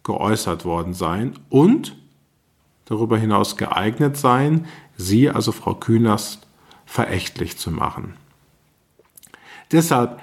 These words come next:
hätte das Landgericht Berlin Beweis erheben müssen,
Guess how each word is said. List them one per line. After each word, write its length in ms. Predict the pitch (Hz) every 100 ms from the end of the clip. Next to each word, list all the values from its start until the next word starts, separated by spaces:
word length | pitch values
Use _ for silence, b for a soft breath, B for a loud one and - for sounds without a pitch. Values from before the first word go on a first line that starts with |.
| B
hätte 400 | - 202 226 196
das 240 | 156 143
Landgericht 600 | 131 143 139 120 113 -
Berlin 560 | 98 101 156 196 101 - B B B
Beweis 580 | 110 101 123 185 226 -
erheben 680 | 110 98 107 90 92 92 117
müssen, 680 | 226 311 - 95 71 71